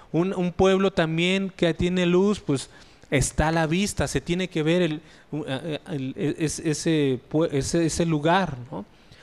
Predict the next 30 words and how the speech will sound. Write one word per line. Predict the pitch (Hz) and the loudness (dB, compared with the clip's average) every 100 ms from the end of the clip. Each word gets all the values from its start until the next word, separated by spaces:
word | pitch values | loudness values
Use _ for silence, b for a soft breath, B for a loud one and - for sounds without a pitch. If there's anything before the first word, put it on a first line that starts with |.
| - | -2
Por | 147 | 0
ejemplo, | 156 180 | 2 2
nosotros | 190 180 190 214 | 2 0 2 2
aquí | 185 175 | 2 0
que | 180 | -2
estamos | 185 196 190 180 | 0 0 0 -2
en | 165 | -2
esta | 170 - | -2 -2
zona, | 180 190 185 214 - - _ _ _ _ _ _ _ - | 0 0 0 -2 -6 -20 _ _ _ _ _ _ _ 2
yo | 143 | 4
vivo | 165 180 | 4 2
más | 170 170 | 2 0
hacia | 170 151 156 | 0 0 0
el | 143 | 0
sur, | 196 240 233 B B B | 2 0 -2 B B B
pero | - 143 143 | 2 4 4
cuando | 147 147 160 | 2 2 4
abro | 180 208 | 4 2
mi, | 202 180 151 143 | 2 0 -2 -2
de | 143 | 0
la, | 143 | 2
cuando | 143 143 147 | 0 -2 -2
me | 151 | 0
asomo | 147 196 208 | -2 0 -2
por | 185 160 | 0 2
la | 156 | 2
ventana | 165 160 202 196 | 0 -2 0 0
de | 160 | 0
mi | 156 | 0
cocina, | 147 156 180 196 | 0 -2 0 -2